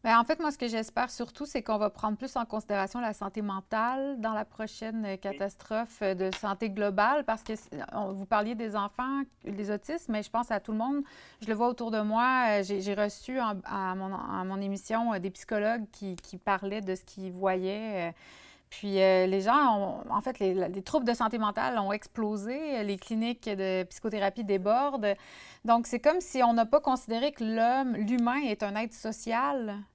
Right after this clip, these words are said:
Speaker 1: Puis, euh, c'est, moi, selon moi, c'est plus là que je me dis, euh, c'est drôle parce que c'est pas des choses qu'on savait pas.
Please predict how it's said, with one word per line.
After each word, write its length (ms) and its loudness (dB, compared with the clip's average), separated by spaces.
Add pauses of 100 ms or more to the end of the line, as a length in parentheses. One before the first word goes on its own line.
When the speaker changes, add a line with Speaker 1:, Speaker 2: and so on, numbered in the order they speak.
(120)
Speaker 1:
Puis, 420 -4
euh, 280 4
c'est, 240 -8
moi, 200 0
selon 360 -2
moi, 180 2
c'est 160 -8
plus 280 -8
là 240 -2
que 140 -10
je 120 -8
me 100 -4
dis, 320 -6
euh, 180 2 (200)
c'est 100 -8
drôle 180 4
parce 160 0
que 40 -12
c'est 80 -6
pas 120 -4
des 120 -4
choses 180 -8
qu'on 160 -6
savait 280 -6
pas. 220 -8